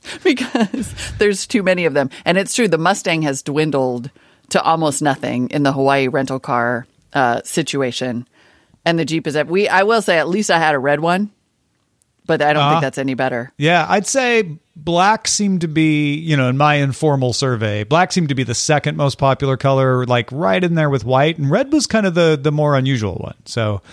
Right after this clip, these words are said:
Speaker 2: so you, at least in the Jeep <laughs> spectrum, were on the rarer end from,
Speaker 1: I guess
Speaker 2: from what I was
Speaker 1: so.
Speaker 2: looking at.
Speaker 1: But
Speaker 2: There's
Speaker 1: here's
Speaker 2: al-
Speaker 1: what's
Speaker 2: Oh, yeah,
Speaker 1: yeah.
Speaker 2: go ahead.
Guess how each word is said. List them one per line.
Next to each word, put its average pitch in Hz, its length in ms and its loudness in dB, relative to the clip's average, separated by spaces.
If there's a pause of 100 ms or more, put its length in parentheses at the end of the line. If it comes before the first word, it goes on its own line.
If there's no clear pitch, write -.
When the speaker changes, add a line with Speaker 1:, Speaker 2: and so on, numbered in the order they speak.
(440)
Speaker 2:
so - 120 -4
you, 139 120 4
at 151 80 0
least 175 220 2
in 143 100 2
the 127 60 2
Jeep 143 300 0
<laughs> - 0 -
spectrum, - 680 0
were 127 160 4
on 120 160 2
the 120 100 0
rarer 117 560 2
end 95 400 -8 (320)
from, 175 140 -4
Speaker 1:
I 151 140 -4
guess 156 260 -6
Speaker 2:
from 151 100 -2
what 113 120 -2
I 110 80 -2
was 107 120 -4
Speaker 1:
so. 110 80 -6
Speaker 2:
looking 98 160 -8
at. 95 180 -10 (720)
Speaker 1:
But 240 80 4
Speaker 2:
There's 247 160 2
Speaker 1:
here's 254 100 2
Speaker 2:
al- 277 80 0
Speaker 1:
what's - 360 -4 (200)
Speaker 2:
Oh, 190 160 0
yeah, 196 160 0
Speaker 1:
yeah. 202 60 0
Speaker 2:
go 156 80 0
ahead. 120 160 -4